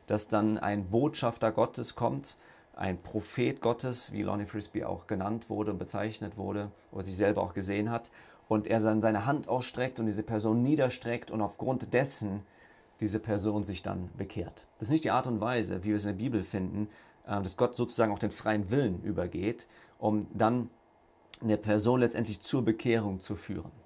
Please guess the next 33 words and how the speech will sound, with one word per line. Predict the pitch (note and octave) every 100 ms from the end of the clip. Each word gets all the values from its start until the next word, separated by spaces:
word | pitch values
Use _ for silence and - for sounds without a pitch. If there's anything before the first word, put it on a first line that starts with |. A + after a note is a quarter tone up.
| -
Das | G2+
ist |
nicht | D3+
die | F#2+
Art | A#2 A#2+
und | G#2+
Weise, | A2+ G#2+
wie | G#2
der | G2+
Heilige | G#2+ A2 G2
Geist | G#2 A#2 F#2+ - G2+
empfangen | G2 A#2+ G#2+ F2+
werden | F2+ F#2
kann, | F2+ F2 G2+ - - G2+
denn |
die | G2+
Bibel | A2+ B2
sagt | G#2+ A2
uns | G2+
ganz | G#2 F#2+
deutlich | A2+ A#2+ G#2+
in | G2+
Epheser | G2 A#2+ A2 -
Kapitel | G2+ G#2+ F#2+
drei | F#2+ G#2+ G2 G2 - -
und | A2+ -
auch | G#2
in | G#2
Apostelgeschichte | F#2+ C3 C3 G#2 G2+ - G#2 A2
Kapitel | G2 - F#2+
fünf, | - C3 -
Vers | F#2+
zweiunddreißig, | - A#2 A#2+ F#2 F2+ F#2 G#2+ A2